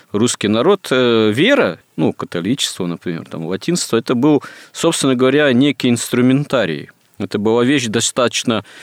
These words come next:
прикладная, используя которую как раз-таки можно покорять земли другие, завоевывать, колонизировать, ассимилять, там, ну, вплоть до уничтожения другие народы.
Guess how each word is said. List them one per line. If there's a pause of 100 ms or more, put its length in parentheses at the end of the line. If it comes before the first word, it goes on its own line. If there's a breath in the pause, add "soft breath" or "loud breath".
(140 loud breath)
прикладная,
используя
которую
как
раз-таки (320 loud breath)
можно
покорять
земли (200 soft breath)
другие,
завоевывать,
колонизировать,
ассимилять, (100)
там,
ну,
вплоть
до
уничтожения
другие
народы.